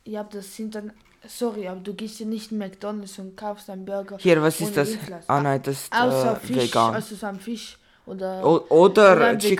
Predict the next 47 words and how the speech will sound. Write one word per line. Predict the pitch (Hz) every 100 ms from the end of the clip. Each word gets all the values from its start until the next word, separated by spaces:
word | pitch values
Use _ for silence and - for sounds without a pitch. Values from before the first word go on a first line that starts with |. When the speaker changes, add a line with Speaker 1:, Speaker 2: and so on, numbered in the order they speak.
| 214
Speaker 1:
veganen | 226 233 226
Burger. | 196 190 185 185 -
Ja, | 214
oder | 226 208 190
Chicken, | - 240 196
aber | 185
das | 190 214
ist | -
ja | 226
kein | 220 226 220
richtiger | 233 240 240 233
Burger | 190 208 214 214
mehr, | 202 208
kann | - 202
man | 208 196
sagen. | - 165 -
Speaker 2:
Doch, | 226 240
hier. | - 185 190 190 -
Ah, | 139
nein, | 139 135 131
hier | 160 139
ist | 127 135 -
wieder | 131 127
kein | - 147 143
Speaker 1:
Du, |
Speaker 2:
Rindfleisch. | 214 214 139 135
Speaker 1:
du | 262
wir-, | 254 285 - - -
was | 143 302
Speaker 2:
Ich, | 381
Speaker 1:
ist | - 208
das? | 202
Speaker 2:
ich | - -
scrolle | - - 143 147 143 135
gerade | 139 135 131 135 135
Speaker 1:
Wir | 226
haben | 233 226
gerade | 220 226 240 226
ein | 214
Speaker 2:
durch. | 143 135
Speaker 1:
Sandwich | 147 254 -
gefunden, | 277 - 220 269 254 277 285 -
<laughs> | 214 220 175
das | 240 233
Pasta | - 247 269 - 277 262
drinnen | 240 254 247 240
hat. | 190